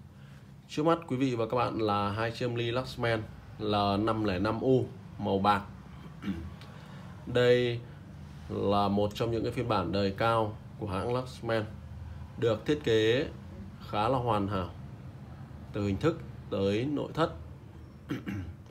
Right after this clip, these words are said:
Hình thức thì, ờ, vẫn tương tự như những dòng âm ly Luxman đời cao của hãng, thì, ờ, được thiết kế hai đồng hồ vu ở giữa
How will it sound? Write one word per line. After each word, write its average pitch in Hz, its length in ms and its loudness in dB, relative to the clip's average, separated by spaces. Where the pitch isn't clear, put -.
Hình 104 100 0
thức 190 220 4
thì, 110 220 2
ờ, 101 360 4
vẫn 147 340 2
tương 135 180 4
tự 135 180 6
như 127 200 2
những 127 300 2
dòng 117 200 4
âm 107 100 2
ly 120 220 2
Luxman 127 460 0
đời 101 200 4
cao 117 360 4
của 98 100 -2
hãng, 107 300 0
thì, 101 160 0
ờ, 98 140 4
được 95 220 2
thiết - 160 -4
kế 110 400 2
hai 117 160 2
đồng 104 160 2
hồ 98 120 2
vu 110 240 2
ở 90 100 2
giữa 120 320 0